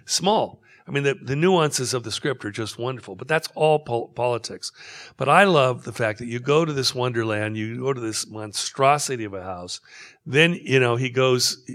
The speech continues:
he downsizes, as it were, and goes to the apartment, but then you see where the working people live, the, through the wall and the hole, and, and the fact that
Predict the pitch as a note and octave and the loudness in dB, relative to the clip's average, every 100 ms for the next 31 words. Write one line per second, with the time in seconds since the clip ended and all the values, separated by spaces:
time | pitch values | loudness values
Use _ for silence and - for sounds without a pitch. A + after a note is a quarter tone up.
0 | - B2 B2 C#3 D3 C#3 - F#2+ F2+ A2+ | -10 -8 2 4 4 2 -4 -6 -6 -8
1 | G#2+ G2 F#2+ - F#2 F#2+ G#2 - - - | -10 -10 -10 -12 -10 -10 -12 -16 -20 -16
2 | - A2+ C3+ C#3+ C3 A2+ - A#2+ A2 G#2 | -10 0 2 2 -2 -4 0 0 0 -6
3 | - A#2 - C3+ C#3 D3 D3 - A#2+ A#2 | -6 -6 -2 0 2 0 -4 -4 -4 -2
4 | - A#2+ A#2 A2+ - A2 G#2+ G2 A#2 B2 | -2 -2 -4 -6 -6 -4 -4 -4 -4 -4
5 | A2+ F#2 F2 E2+ E2+ E2+ - - - _ | -10 -14 -16 -16 -18 -18 -18 -18 -20 _
6 | _ - - - - - D3 D#3+ C#3 B2 | _ -20 -20 -16 -16 -2 2 4 4 6
7 | B2 A#2+ G#2+ F2+ - G#2+ G2+ G2+ A#2 G2 | 8 8 6 0 -10 -10 -10 -6 -4 -4
8 | - A2+ A#2 - A#2 A#2 A2+ A2+ B2+ A#2 | -6 -8 -8 -8 -2 -2 -2 -2 0 0
9 | - A2+ | -2 -4